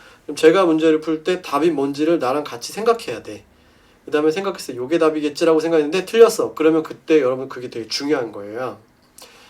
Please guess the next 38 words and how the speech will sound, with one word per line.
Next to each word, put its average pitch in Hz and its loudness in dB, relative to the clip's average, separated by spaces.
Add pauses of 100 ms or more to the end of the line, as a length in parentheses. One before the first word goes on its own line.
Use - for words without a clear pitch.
(320)
그래서 151 2
이, 139 -4
저는 156 4
이, 127 -10
그런 175 0
식으로 151 -4
하는 143 -4
돼 143 -4
있는 147 0
문제를 131 -6
저 131 -4
안 113 -6
좋아하거든요. 123 0
그 - -16
단원별 180 0
문제집 139 -6
같은 135 -8
경우에 131 -6
요약이 165 4
들어가 131 -4
있는 120 -4
문제집들이 117 -10
있는데 120 -2 (380)
저는 127 -16
그건 147 2
공부 127 -8
안 - -4
된다고 131 -8
봐요. - -20 (500)
답 - -4
다 143 4
알려주고 135 0
위에, 123 -8
뒤에 135 -8
왜 151 0
또 151 -8
그걸 127 -8
집어넣습니까? 110 -12